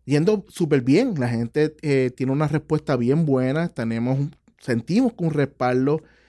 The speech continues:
y estamos haciendo algo chévere porque la gente está criticándolo muy bien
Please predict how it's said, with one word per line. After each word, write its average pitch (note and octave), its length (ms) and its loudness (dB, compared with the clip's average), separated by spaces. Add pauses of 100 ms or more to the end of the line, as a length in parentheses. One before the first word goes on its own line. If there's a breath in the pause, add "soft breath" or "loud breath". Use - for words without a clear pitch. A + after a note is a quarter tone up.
(160 soft breath)
y B2 520 2 (580)
estamos B2+ 420 -4
haciendo G3+ 280 -2
algo G#3 160 2
chévere A#3 380 0
porque B2 180 -2
la A2+ 60 -4
gente A2+ 180 -6
está C#3+ 180 -8
criticándolo D3 600 0
muy C#3 220 0
bien B2+ 320 -2